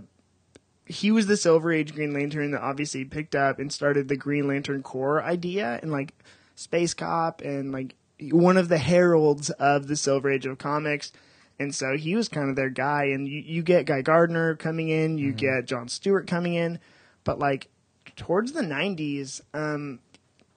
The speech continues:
Speaker 1: have you ever read the Death of Superman comics?
Speaker 2: I've not, no.
Speaker 1: So Superman dies,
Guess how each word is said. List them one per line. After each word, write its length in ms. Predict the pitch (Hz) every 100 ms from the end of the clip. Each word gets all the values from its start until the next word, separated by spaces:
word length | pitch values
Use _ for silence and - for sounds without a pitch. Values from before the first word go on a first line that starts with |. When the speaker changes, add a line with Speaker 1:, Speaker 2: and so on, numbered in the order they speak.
| _ _
Speaker 1:
have 200 | 147 160
you 120 | 170
ever 180 | 156 165
read 220 | 160 147
the 60 | 151
Death 220 | 147 156
of 140 | 156 -
Superman 500 | 143 - 170 175 185
comics? 520 | 185 202 214 208 - -
Speaker 2:
I've 220 | 107 101
not, 320 | 104 98 90 -
no. 280 | 98 95 98 _ _
Speaker 1:
So 460 | - 165 165 156 - - _
Superman 420 | - 165 190 220 202
dies, 420 | 131 135 135